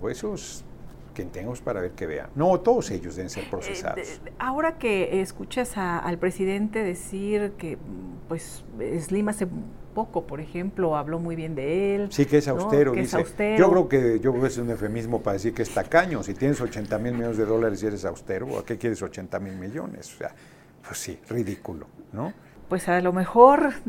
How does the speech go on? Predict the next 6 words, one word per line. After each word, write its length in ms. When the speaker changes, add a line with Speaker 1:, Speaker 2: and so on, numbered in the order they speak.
Speaker 2:
te 120
veremos 800
de 140
Palacio 640
a 80
Tepos. 600